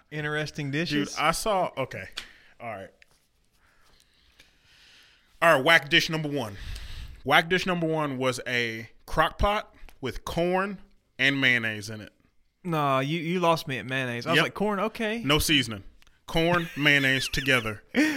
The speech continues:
Speaker 1: Was it a joke dish?
Speaker 2: Nope.
Speaker 1: Oh
Speaker 2: Somebody
Speaker 1: my
Speaker 2: brought
Speaker 1: God.
Speaker 2: that with the intention that someone would eat it and enjoy it.
Speaker 1: Did, did they eat it a little bit?
Speaker 2: I don't know, man.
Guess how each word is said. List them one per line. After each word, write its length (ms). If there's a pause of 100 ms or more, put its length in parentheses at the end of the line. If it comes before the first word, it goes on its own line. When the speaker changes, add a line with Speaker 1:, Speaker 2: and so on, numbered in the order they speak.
Speaker 1:
Was 160
it 140
a 80
joke 500
dish? 380
Speaker 2:
Nope. 380
Speaker 1:
Oh 380
Speaker 2:
Somebody 260
Speaker 1:
my 80
Speaker 2:
brought 240
Speaker 1:
God. 180
Speaker 2:
that 60
with 180
the 180
intention 760
that 180
someone 380
would 160
eat 200
it 180
and 160
enjoy 320
it. 180 (180)
Speaker 1:
Did, 200
did 200
they 140
eat 200
it 160
a 100
little 200
bit? 320
Speaker 2:
I 100
don't 160
know, 160
man. 360